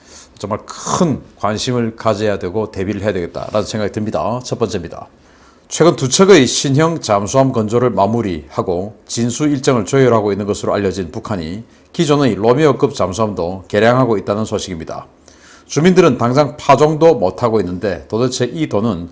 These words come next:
어디서 나오는지 모르겠습니다. 군 당국은 북한이 기존의 잠수함을 개량하고 있는 것으로 보고 있으며 이와 관련해 관련 동향을 추적 감시하고 있다고 김준락 합동참모본부 공보실장이 이십육 일 밝혔습니다.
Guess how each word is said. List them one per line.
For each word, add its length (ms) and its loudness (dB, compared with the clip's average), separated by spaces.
어디서 560 2
나오는지 480 0
모르겠습니다. 760 -8
군 180 0
당국은 520 4
북한이 400 0
기존의 400 -2
잠수함을 500 0
개량하고 440 0
있는 160 -8
것으로 260 -6
보고 240 -4
있으며 480 -8
이와 220 8
관련해 460 2
관련 380 2
동향을 520 -2
추적 440 -2
감시하고 480 0
있다고 480 -4
김준락 720 0
합동참모본부 1120 -2
공보실장이 840 -2
이십육 340 -8
일 120 -2
밝혔습니다. 640 -6